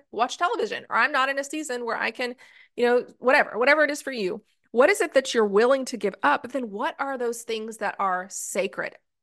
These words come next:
Because at the end of the day, your family is going to have to stand before the Lord and give an answer. Your children are going to have to stand before the Lord and give an answer for their life.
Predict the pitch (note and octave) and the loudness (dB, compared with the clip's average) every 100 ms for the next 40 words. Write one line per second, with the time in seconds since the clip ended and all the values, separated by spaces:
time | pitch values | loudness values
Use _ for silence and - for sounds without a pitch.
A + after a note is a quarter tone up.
0 | _ _ _ _ _ A#3 A#3+ A#3+ - - | _ _ _ _ _ -4 -2 -2 -2 2
1 | C4+ F#4 - - D#4 - A#3 A#3+ A#3+ G#3 | 2 2 -4 -8 -8 -2 2 4 2 2
2 | G#3+ G3+ D#3+ - _ _ _ _ _ _ | 0 0 -2 -4 _ _ _ _ _ _
3 | _ _ _ _ _ _ _ _ _ _ | _ _ _ _ _ _ _ _ _ _
4 | _ - F#3 C4+ G#4+ C#5 - C#4 A3+ F3+ | _ -8 -2 2 4 2 0 0 0 -2
5 | - - _ _ A3 G#3+ A#3+ B3+ D4 D#4+ | -8 -16 _ _ 2 6 6 6 4 2
6 | B3+ A#3+ A3+ - G3+ G3+ G3 - F#3 F#3 | 2 2 0 0 0 0 0 0 0 2
7 | E3 E3 - G3 G3 G3+ G3 F3 D3+ - | 2 2 0 2 4 4 0 -4 -6 -6
8 | - A3 D4+ D4+ - D4+ A3+ E3+ - G#3+ | 0 6 6 4 4 4 4 2 2 4
9 | G#3+ G#3+ G#3+ F#3 F#3+ - G3 A#3 C#4+ E4+ | 6 4 2 -2 -2 -2 -2 -2 -4 -2
10 | F4 - - _ G3+ G3 G3 - F3+ F3 | 2 0 0 _ -2 0 0 -2 -6 -6
11 | F#3 F3+ E3+ E3+ - - - | -4 -2 0 0 0 -2 -12